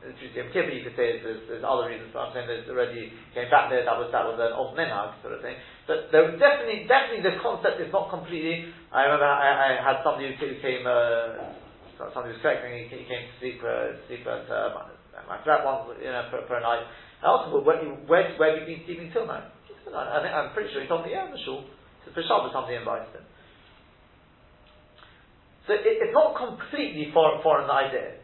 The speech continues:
okay? But you're right, generally speaking, that doesn't apply nowadays either, but the minhag stuff. There is yet a third reason,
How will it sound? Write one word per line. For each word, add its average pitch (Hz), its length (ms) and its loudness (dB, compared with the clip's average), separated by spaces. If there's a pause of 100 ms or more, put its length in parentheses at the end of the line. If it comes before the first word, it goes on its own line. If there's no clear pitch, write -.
(160)
okay? 196 240 4
But - 300 2 (180)
you're 285 220 8
right, - 320 6
generally 254 400 6
speaking, 170 240 -4
that 170 160 4
doesn't 151 180 2
apply 139 300 4
nowadays 123 340 2
either, 143 380 2
but 269 260 6
the 170 140 -4
minhag 160 400 4
stuff. - 320 -4 (1040)
There 440 80 4
is 165 160 6
yet 170 160 6
a 170 160 4
third - 320 8
reason, 143 640 -2